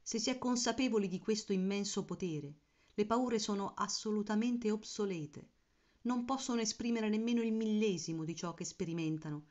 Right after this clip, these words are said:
nello stato attuale di una parte dell'umanità che vive di paure. Accetta la vibrazione dell'amore e ti inonda, che si irradia dentro di te.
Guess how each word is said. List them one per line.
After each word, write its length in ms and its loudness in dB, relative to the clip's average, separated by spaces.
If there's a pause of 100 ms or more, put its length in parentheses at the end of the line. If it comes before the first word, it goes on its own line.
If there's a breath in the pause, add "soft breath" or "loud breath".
(140)
nello 200 -2
stato 440 2
attuale 720 0 (220 soft breath)
di 120 -2
una 160 4
parte 340 2
dell'umanità 640 0
che 160 0
vive 380 2
di 120 -4
paure. 580 -6 (1300)
Accetta 520 0
la 120 0
vibrazione 540 -2
dell'amore 640 -4 (280 soft breath)
e 140 -6
ti 160 0
inonda, 520 0 (400 soft breath)
che 60 4
si 160 4
irradia 440 4
dentro 400 2
di 140 -4
te. 260 -6